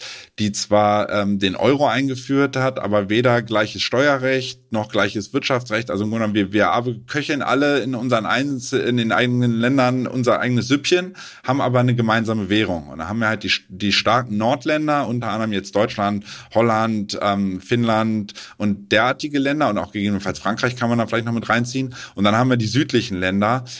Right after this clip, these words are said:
insbesondere Italien und Griechenland und, äh, Portugal auch, die enorm schwach sind. Und würde man da dann die Zinsen hochziehen in diesen florierenden Zeiten, wenn die Wirtschaft floriert,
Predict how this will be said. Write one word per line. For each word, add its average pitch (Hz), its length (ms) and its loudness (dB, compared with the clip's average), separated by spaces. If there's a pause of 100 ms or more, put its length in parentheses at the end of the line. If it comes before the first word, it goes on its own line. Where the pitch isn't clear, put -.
insbesondere 110 600 0
Italien 107 640 0
und 101 200 -4
Griechenland 123 640 0
und, 104 420 -4
äh, 95 280 2
Portugal 110 540 0
auch, 110 160 -4
die 113 200 -6
enorm 110 360 0
schwach 117 340 -2
sind. 135 220 -4
Und 98 180 -4
würde 123 160 4
man 110 220 2
da 117 180 4
dann 156 220 -4
die 131 120 -4
Zinsen 127 640 -2 (460)
hochziehen 113 600 2
in 107 160 -4
diesen 127 300 -2
florierenden 127 800 2
Zeiten, 117 420 0
wenn 92 100 -2
die 107 120 -2
Wirtschaft 113 340 -2
floriert, 117 480 0